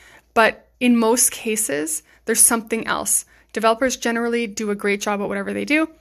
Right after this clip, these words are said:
Um, so just coming to that call with an idea of openness. "Hey, my email is not working. I'm not sure why. Can you please help me?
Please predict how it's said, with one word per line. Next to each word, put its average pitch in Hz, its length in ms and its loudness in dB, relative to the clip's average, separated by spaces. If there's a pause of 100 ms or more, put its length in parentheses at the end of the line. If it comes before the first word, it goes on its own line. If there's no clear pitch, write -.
(600)
Um, 202 420 -4 (260)
so 226 220 4
just 233 200 -2
coming 240 440 0
to 240 340 -2
that 220 220 2
call 202 500 2 (840)
with 220 260 2
an 220 140 -2
idea 220 360 0
of 208 140 -4
openness. 208 460 -2
"Hey, 214 200 0
my 196 240 -6
email 220 280 -4
is 214 200 -6
not 202 200 -6
working. 208 440 -4
I'm 202 140 -2
not 202 180 -4
sure 208 220 -4
why. 208 480 -6
Can 208 220 -2
you 202 80 0
please 202 320 -4
help 208 180 0
me? 208 280 -2